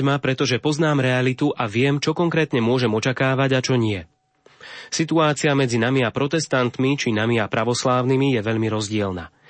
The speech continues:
Aj zábrany, ktoré sú medzi nami, sú rozdielne. Povedal by som, že u protestantov je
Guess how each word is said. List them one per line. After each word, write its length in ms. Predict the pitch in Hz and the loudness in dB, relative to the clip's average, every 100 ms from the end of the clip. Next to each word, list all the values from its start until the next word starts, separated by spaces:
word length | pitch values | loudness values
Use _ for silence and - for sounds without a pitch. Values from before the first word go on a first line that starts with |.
| - - - - | -16 -12 -8 -2
Aj 80 | 131 | 0
zábrany, 480 | 139 143 156 147 | 2 2 2 2
ktoré 320 | 147 - 139 135 | 0 0 0 0
sú 160 | 131 | 2
medzi 240 | 123 123 127 | 0 2 0
nami, 160 | 127 | 0
sú 240 | 127 127 120 | 0 0 0
rozdielne. 560 | 117 110 101 90 85 _ _ _ _ _ - - _ _ | -2 -4 -4 -6 -14 _ _ _ _ _ -20 -20 _ _
Povedal 400 | - 160 147 143 | -2 0 2 2
by 120 | 143 139 | 0 0
som, 180 | 147 | 0
že 160 | 143 131 | 0 0
u 80 | 113 | -2
protestantov 800 | - 123 156 - 135 127 135 | -2 -2 -2 0 0 0 0
je 80 | 139 | 0